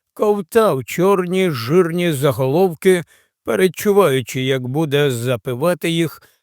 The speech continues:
значно меншими шрифтами тексту. У сусідній кімнаті жінка готувала вечерю. Запахи смаженої грудинки і гарячої кави змагалися із гострим запахом тютюну.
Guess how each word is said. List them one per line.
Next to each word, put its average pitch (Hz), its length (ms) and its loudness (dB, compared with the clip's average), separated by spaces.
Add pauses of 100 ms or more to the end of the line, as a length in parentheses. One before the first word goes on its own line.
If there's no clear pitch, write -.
(160)
значно 160 640 -6
меншими 156 680 -4
шрифтами 123 920 -6
тексту. - 640 -10 (1200)
У 185 140 4
сусідній 180 600 0
кімнаті 170 680 -2 (380)
жінка 233 520 2
готувала 160 680 2
вечерю. 135 640 -2 (560)
Запахи 139 680 -4
смаженої 143 640 -2
грудинки 139 640 -2
і 123 40 0
гарячої 135 560 -2
кави 180 440 -2 (360)
змагалися 170 920 2
із 175 380 0
гострим 190 720 -2
запахом 147 720 -2
тютюну. 147 680 -6